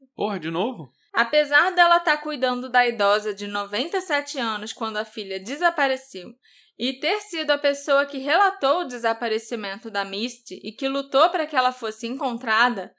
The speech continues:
Speaker 2: o sargento achava que ela poderia ter feito algo com a filha. Ele levou Diana pra um interrogatório, pediu que ela fizesse o polígrafo e até interrogou seu ex-oficial de condicional e alguns dos seus ex-namorados.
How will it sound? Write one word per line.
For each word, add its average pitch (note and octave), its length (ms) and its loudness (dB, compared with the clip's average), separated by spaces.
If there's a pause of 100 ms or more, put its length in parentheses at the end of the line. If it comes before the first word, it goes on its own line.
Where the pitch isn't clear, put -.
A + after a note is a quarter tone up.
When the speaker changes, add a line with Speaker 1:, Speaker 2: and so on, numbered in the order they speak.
(380)
Speaker 2:
o E4+ 140 -4
sargento F4 580 2
achava D#4 460 2
que D4+ 120 -6
ela C#4+ 200 4
poderia C#4+ 520 0
ter C#4+ 200 -6
feito B3+ 340 -4
algo A3 380 0
com G#3+ 260 -6
a B3 80 -4
filha. F#3 500 -18 (960)
Ele C#4+ 300 4
levou C4+ 300 2
Diana A#3+ 480 4
pra A3+ 240 -2
um G#3+ 80 -10
interrogatório, A#3 1000 -2 (380)
pediu C#4+ 340 -2
que F#4+ 80 -2
ela E4 160 4
fizesse B3 460 0
o C4 40 -8
polígrafo G3 880 -4 (260)
e C4 120 0
até D4 300 2
interrogou F4 760 2
seu D4 300 0
ex-oficial C#4+ 880 -2
de C4 140 -8
condicional A#3 1000 -2
e C4 160 -2
alguns C4+ 440 -2
dos C#4+ 200 -10
seus C#4 340 -6
ex-namorados. A#3+ 1160 -4